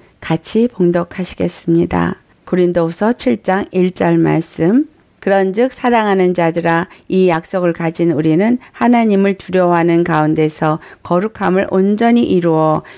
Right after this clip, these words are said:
육과 영의 온갖 더러운 것에서 자신을 깨끗하게 하자."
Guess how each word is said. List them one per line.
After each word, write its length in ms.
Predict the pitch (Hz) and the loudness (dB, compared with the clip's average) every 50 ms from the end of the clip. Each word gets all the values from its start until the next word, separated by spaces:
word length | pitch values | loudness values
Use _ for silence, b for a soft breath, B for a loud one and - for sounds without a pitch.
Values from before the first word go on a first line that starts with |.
| B _ 202 | B _ -2
육과 600 | 208 214 214 _ _ - 202 196 196 190 - - | -2 -2 -4 _ _ -2 0 0 0 0 0 0
영의 360 | 180 175 175 190 185 180 - - | 0 2 2 2 0 0 0 -2
온갖 480 | - 214 226 233 226 226 220 226 226 220 | 0 0 2 2 2 2 0 0 -2 -4
더러운 460 | - - 180 175 202 202 190 190 180 | -4 -4 -2 0 0 2 2 2 0
것에서 500 | 170 170 170 - 170 165 170 - 190 196 B B B B B | 0 -2 -2 -2 -2 -2 0 0 -2 -2 B B B B B
자신을 580 | - - 175 165 170 - - 175 190 214 247 | -6 -2 -2 -2 -2 -2 -2 0 0 0 0
깨끗하게 800 | - - 262 254 - - 247 - - - 202 180 - 202 208 220 | 0 -2 -4 -4 -4 -6 -10 -8 -8 -10 -8 -6 -4 -2 -2 -4
하자." 480 | 214 - - 180 - 185 185 175 180 | -4 -8 -12 -10 -8 -8 -8 -8 -8